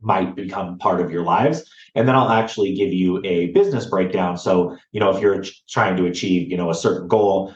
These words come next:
um, I'll break it down for you so you can kind of understand. And like Jill was saying, it'll really help you craft a action plan, uh, because it really helps you understand the different types of people you'll be interacting with. So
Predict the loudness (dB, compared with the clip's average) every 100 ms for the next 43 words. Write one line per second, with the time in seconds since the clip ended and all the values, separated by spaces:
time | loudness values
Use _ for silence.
0 | _ -2 -2 0 0 2 2 2 -2 -2
1 | -2 -2 -2 -2 0 -2 -2 -6 -6 -6
2 | -4 -4 -4 -2 -4 -2 -2 0 0 2
3 | 0 -2 0 0 2 4 4 2 0 -4
4 | 0 0 0 -2 -4 0 2 0 -4 _
5 | _ 0 0 0 -4 -4 -4 -4 -4 -8
6 | -12 -2 0 2 0 0 4 4 4 0
7 | 0 0 0 -2 -2 -2 -4 -6 -4 -2
8 | -2 -4 -4 -4 -6 -6 -4 -2 -2 -4
9 | -6 -8 -12 -12 -10 -4 0 0 -2